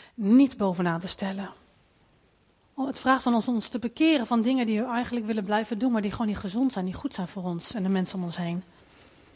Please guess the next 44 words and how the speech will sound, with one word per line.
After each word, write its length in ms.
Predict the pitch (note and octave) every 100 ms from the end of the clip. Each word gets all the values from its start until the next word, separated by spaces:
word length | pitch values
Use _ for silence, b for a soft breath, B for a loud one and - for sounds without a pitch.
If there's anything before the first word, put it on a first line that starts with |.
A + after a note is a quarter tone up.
| - - - - - _ _ _ _ _ _ _ b
En 120 | b G#3+
als 120 | A3+
je 60 |
naar 100 | A3
Simson 400 | F#3+ - D4 A3
keek, 320 | - F3+ G3+ - -
kijkt, 360 | - F3+ A3 - B B B
hij 180 | - A3+
was 140 | G#3 - -
onwijs 560 | D#4+ D#4+ D#4 D#4+ F#3+
dorstig 440 | A#3 D4+ - F#3+ G3+
op 60 |
het 100 | G3
moment 300 | G3 G3+ A3+
dat 100 | A3
hij 180 | G3+ G#3
die 100 | G#3
man 200 | G#3+ B3+
had 140 | A3
verslagen. 680 | - G3 A#3+ B3+ D4 - A3+ - B B
Hij, 260 | B3+ C#4 -
echt, 180 | B3 -
hij 120 | A#3
was 160 | A3
zo 280 | A3+ C4+ D4
dorstig 340 | A#3 D#4 D#4 G3+
dat 120 | G3+
hij 100 | G3+
er 60 |
zelf 200 | F#3+ G#3
bijna 240 | G3+ C4+ A#3
onderdoor 400 | G#3 F#3+ C4 D4
ging. 280 | F#3+ F3 F3 B B B
Dus 100 | A3
het 160 | A#3
kost 220 | - D#4
ons 200 | B3 A#3
ook 300 | D#4+ E4+ F4+
nog, 480 | A3 F#3 A3+ - - - -
terwijl 500 | - A#3+ C4+ E4+ F4
we 220 | F#3 F#3+ A#3
met 160 | G#3+ -
God 180 | B3+
samenwerken. 760 | - C#4 C#4 F3 F3 - F3